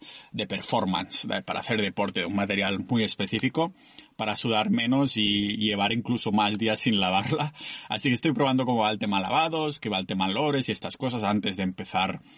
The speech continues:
a, a vender. Y no es dropshipping, es, me lo mandan todo aquí,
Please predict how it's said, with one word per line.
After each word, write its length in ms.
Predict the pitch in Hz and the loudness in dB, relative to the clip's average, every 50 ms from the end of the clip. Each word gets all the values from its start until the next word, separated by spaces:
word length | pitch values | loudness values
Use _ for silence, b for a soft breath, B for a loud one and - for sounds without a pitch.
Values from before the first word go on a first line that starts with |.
| B B B B _ | B B B B _
a, 300 | - - 87 82 80 80 | -8 -6 -4 -2 -2 -2
a 160 | - - 98 | 0 0 -2
vender. 320 | 101 90 87 92 90 85 87 | -2 0 -2 -4 -6 -6 -4
Y 80 | 85 | 0
no 100 | 95 113 | 0 2
es 80 | 120 117 | 2 2
dropshipping, 600 | 117 113 95 - - - 104 - - 95 98 95 | 2 0 0 -2 -2 -2 -2 -4 -6 -6 -6 -6
es, 200 | 95 92 - - | -6 -6 -6 -6
me 100 | 101 95 | -4 -2
lo 100 | 95 92 | 2 4
mandan 360 | 98 107 120 127 120 120 127 | 4 6 6 6 6 6 4
todo 240 | - 131 120 113 104 | 2 2 2 2 2
aquí, 440 | 107 - - 139 151 156 165 165 | 2 0 0 0 2 2 2 0